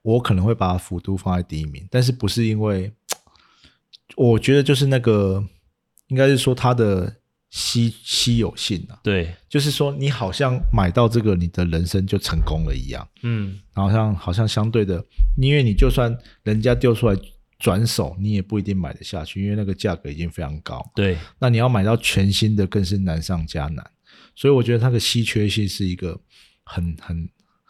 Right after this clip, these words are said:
Speaker 1: 很，很难去达到的，达到这个目的啦。那第二名当然是富丽啦，
Speaker 2: 嗯。
Speaker 1: 这没有话讲。
Speaker 2: 嗯。
Speaker 1: 哦，这个就是你住台南，富丽就是一个象征。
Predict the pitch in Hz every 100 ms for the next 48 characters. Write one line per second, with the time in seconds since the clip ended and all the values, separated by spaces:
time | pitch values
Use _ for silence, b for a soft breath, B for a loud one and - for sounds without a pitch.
0 | b b b - 92 90 87 85 - 104
1 | 98 98 107 123 113 85 - 98 90 82
2 | 82 - _ _ _ - 95 110 113 -
3 | 104 107 101 - 90 78 - - b b
4 | - 123 131 117 101 110 104 95 101 110
5 | 101 95 87 78 90 - _ _ 107 104
6 | 98 104 104 87 104 95 - - _ _
7 | - 117 101 90 92 87 - 104 101 98
8 | 104 101 98 _ _ _ _ _ _ -
9 | 95 120 110 95 98 92 92 110 101 110
10 | 120 113 117 107 104 92 90 - 127 123
11 | - 117 110